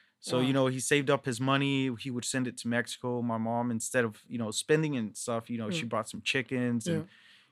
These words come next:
Speaker 1: you know, she, she bought some, you know, pigs and stuff.
Speaker 2: Mm-hmm.
Speaker 1: And then from there, she, she started, you know, growing her little business of selling eggs and
Speaker 2: Yeah.
Speaker 1: chickens and stuff. So, you know, she, she would multiply that money,
Speaker 2: Yeah.
Speaker 1: uh, uh, double. And then she started buying some land
Speaker 2: Yeah.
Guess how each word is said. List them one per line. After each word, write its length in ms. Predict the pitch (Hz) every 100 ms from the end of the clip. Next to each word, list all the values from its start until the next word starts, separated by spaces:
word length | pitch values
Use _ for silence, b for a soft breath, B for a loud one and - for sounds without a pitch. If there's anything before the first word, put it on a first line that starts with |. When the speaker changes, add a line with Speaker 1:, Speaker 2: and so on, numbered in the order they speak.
| -
Speaker 1:
you 80 |
know, 100 | 123
she, 380 | 113 - 120 120
she 180 | - 123
bought 240 | 113 117
some, 300 | - 113 107 104
you 80 | 113
know, 100 | 104
pigs 440 | - 127 127 120
and 100 | 123
stuff. 300 | - 117 113
Speaker 2:
Mm-hmm. 80 | 113
Speaker 1:
And 140 | 113
then 280 | 110 110 104 -
from 180 | 117
there, 240 | 113 120 117
she, 280 | - 123 113
she 160 | -
started, 400 | 120 - 117 107 -
you 80 | 127
know, 200 | 117 104 135
growing 300 | - 135 135
her 100 | 135
little 220 | 127 135 123
business 460 | 131 127 135 117
of 80 | 113
selling 320 | - 127 117
eggs 400 | 117 127 127 117
and 80 | 113
Speaker 2:
Yeah. 80 | -
Speaker 1:
chickens 340 | 131 160 127 117
and 100 | 117
stuff. 240 | - 113 - b b b b b _
So, 220 | - 127
you 140 | 127
know, 180 | 135 127
she, 340 | 123 - 151
she 140 | - 143
would 180 | 139 127
multiply 640 | 131 131 120 - - 120
that 180 | 113 107
money, 380 | 120 117 110 104 _
Speaker 2:
Yeah. 160 | 170 156
Speaker 1:
uh, 260 | 101 95 - _ 123
uh, 140 | - - 123 _
double. 320 | 127 120 123
And 120 | 117 110
then 300 | 110 107 104
she 240 | - - 117
started 260 | 120 113
buying 240 | 113 110 110
some 240 | 95 104
land 560 | 117 123 120 120 117
Speaker 2:
Yeah. 100 | 151